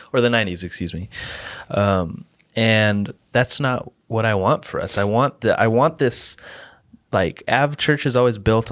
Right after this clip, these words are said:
on this idea that I don't wanna be the talking head that's just there every Sunday, and it's like, "Well, here's what Dylan thinks again every Sunday." It's like, I want the, the different perspectives. I want, um, people of the faith to come together and be like,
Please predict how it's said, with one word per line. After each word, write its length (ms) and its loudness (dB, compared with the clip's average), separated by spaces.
on 160 0
this 200 0
idea 340 0
that 200 0
I 80 4
don't 180 0
wanna 220 0
be 180 0
the 120 0
talking 380 -4
head 320 0
that's 200 -4
just 160 -4
there 160 2
every 180 0
Sunday, 520 2
and 220 -4
it's 140 -2
like, 180 -4
"Well, 240 2
here's 200 2
what 120 2
Dylan 260 4
thinks 220 -2
again 340 2
every 200 2
Sunday." 520 4
It's 180 -4
like, 140 2
I 100 4
want 500 0
the, 380 -2
the 100 -4
different 320 -4
perspectives. 800 0
I 80 0
want, 380 0
um, 220 2
people 340 4
of 100 4
the 80 0
faith 320 2
to 80 -10
come 220 0
together 340 4
and 100 0
be 100 2
like, 320 0